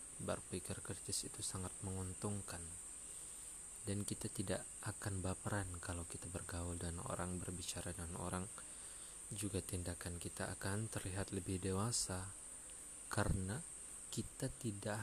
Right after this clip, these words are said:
hanya kritis terhadap informasi ataupun faktor-faktor eksternal yang masuk ke dalam diri kita, tetapi juga kita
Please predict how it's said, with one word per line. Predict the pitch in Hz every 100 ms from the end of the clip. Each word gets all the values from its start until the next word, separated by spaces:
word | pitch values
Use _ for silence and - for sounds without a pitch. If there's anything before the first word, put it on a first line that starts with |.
| 101
hanya | 101 98 -
kritis | - 123 - 123 117 - -
terhadap | - 101 104 - -
informasi | 110 101 107 98 95 95 - - 123 113 - - - - - - - - - - -
ataupun | - 101 - - 110 104 104 - - - 139 151 156 160 - - - - - - - - - - - - - - - - -
faktor-faktor | 113 - 120 - 110 - - 110 117
eksternal | 110 - - 104 98 101 113 160 - - - - - - -
yang | 110 107
masuk | 98 101 123 -
ke | 98
dalam | 98 98
diri | 95 95 92
kita, | 104 - - 87 87 - - - - - -
tetapi | 101 101 90 - 101
juga | 101 95 92
kita | - - 95